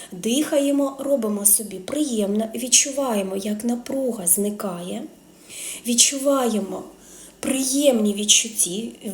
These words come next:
відчуваємо тепло, прилив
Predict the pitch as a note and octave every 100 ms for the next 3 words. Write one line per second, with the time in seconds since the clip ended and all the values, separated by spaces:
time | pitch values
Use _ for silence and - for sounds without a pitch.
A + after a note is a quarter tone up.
0 | F#3 G3+ A#3 - - B3+ A#3+ C4 B3 A3
1 | G#3 G3+ G3 - - C#4 - B3 A#3 F#3+
2 | E3+ F#3 D#4+ - - - - - C#4+ C#4+
3 | G#3 -